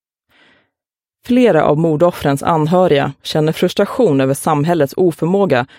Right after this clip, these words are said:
att ta hand om uppgiftslämnare och vittnen. En polis kallar mordet på José en game changer som gjort det ännu svårare att utreda brott. För många vittnen har Hallonbergen blivit en synonym för tystnadskulturen.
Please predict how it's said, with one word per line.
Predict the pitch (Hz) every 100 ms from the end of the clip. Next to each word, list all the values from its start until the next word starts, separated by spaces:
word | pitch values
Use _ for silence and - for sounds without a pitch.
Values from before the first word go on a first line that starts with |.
| -
att | -
ta | 151
hand | 156 175 143
om | 135
uppgiftslämnare | 165 - 139 139 - 170 156 135 -
och | - 147
vittnen. | 151 - 160 143 147 _ _ _ _ _ _ _ _ _ _
En | 226 233
polis | 233 170 143 151 -
kallar | - 156
mordet | 151 147 147 139
på | 156 175
José | 165 196 156
en | 151 143 156
game | 185 190 156
changer | 139 151 135 135 135 131 - - _ _
som | - 147 143
gjort | 143 -
det | 156
ännu | - 180 175 196
svårare | - 139 127 127 - -
att | 143
utreda | 139 127 - 135
brott. | 135 156 143 _ - - _ _ _ _ _
För | -
många | 185 190 185
vittnen | 202 202 - 156 151 -
har | - _ 175
Hallonbergen | 202 185 165 175 208 165 139
blivit | 131 156 143
en | 143 147
synonym | - 175 185 202 143
för | -
tystnadskulturen. | 135 - 160 143 135 - 143 190 175 135 139